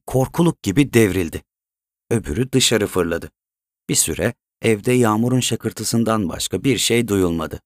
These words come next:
Ayşe bu uzun bekleyişten bir şey anlamayarak fakat bir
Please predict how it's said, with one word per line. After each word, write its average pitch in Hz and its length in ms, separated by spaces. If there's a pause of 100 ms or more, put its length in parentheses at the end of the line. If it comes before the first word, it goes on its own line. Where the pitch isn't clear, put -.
(680)
Ayşe 82 460 (240)
bu 113 220
uzun 127 360
bekleyişten 92 680
bir 135 100
şey - 320
anlamayarak 101 800 (340)
fakat - 400
bir 143 140